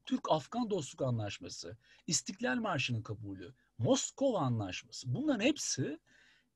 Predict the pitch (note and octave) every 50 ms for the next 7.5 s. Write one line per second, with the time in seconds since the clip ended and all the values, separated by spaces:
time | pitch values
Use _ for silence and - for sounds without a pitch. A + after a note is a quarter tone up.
0 | _ _ _ - D3+ D3 C#3+ C#3+ C#3+ C#3+ - - _ _ _ _ _ - G#3+ A#3
1 | C4 C#4+ C4+ A3 F3+ C#3 B2+ A#2 - - - - - - C#3+ A#2+ A2+ G#2+ G#2 F#2+
2 | - - - - - - - - - _ _ _ _ _ _ - - - - _
3 | - A2+ A2+ - - C#4+ F4 E4+ D#4 C4 E3+ A#2 - - B2+ B2+ - - C4 -
4 | - D4+ C4 G#3 - - - - A3+ B3 B3 B3 A#3 E3 D#3 B2 G2 F2+ F2+ -
5 | - - - A3 C#4+ D4 G#3 A2 F2+ E2+ E2+ - _ - - - - - - -
6 | _ _ - - A#2 A#2+ A#2+ A#2 A2+ A#2 A#2 A#2 C3+ - - - A3 F#3+ - A#3
7 | - - G#3 G3+ G3+ G3+ G3 G3+ G3+ G3